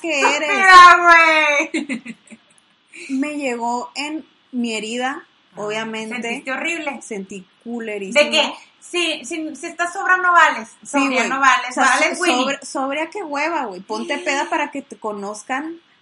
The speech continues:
Speaker 2: esa versión tuya, porque así que chida. Entonces fue reiterar que,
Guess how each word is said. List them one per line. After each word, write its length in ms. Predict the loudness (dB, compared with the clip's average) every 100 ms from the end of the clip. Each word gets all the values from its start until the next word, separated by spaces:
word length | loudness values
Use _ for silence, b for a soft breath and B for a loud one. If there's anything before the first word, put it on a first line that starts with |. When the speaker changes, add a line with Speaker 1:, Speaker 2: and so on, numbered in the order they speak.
| _ _ -12
Speaker 2:
esa 280 | -8 -6 -6
versión 420 | -8 -10 -12 -12
tuya, 380 | -12 -10 -10 -12
porque 240 | -16 -14
así 280 | -14 -14 -14
que 180 | -14 -12
chida. 420 | -12 -8 -8 -10 _ _ _ _ _ -18
Entonces 440 | -12 -10 -10 -12
fue 300 | -10 -8 -8 _ -20 -20
reiterar 800 | -12 -10 -10 -12 -10 -8 -10 -12 -16
que, 240 | -14 -14